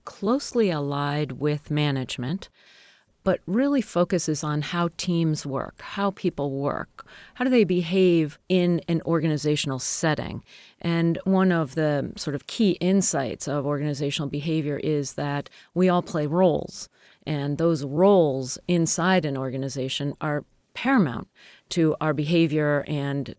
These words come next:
how we will relate to our jobs and our organization,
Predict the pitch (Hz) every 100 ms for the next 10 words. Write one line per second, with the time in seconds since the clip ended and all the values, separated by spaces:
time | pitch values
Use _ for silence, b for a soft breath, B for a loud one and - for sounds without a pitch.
0 | B B B - 170 170 156 160 147 143
1 | 139 135 170 160 - 147 139 160 143 135
2 | - 139 135 - 143 139 135 165 170 147
3 | 139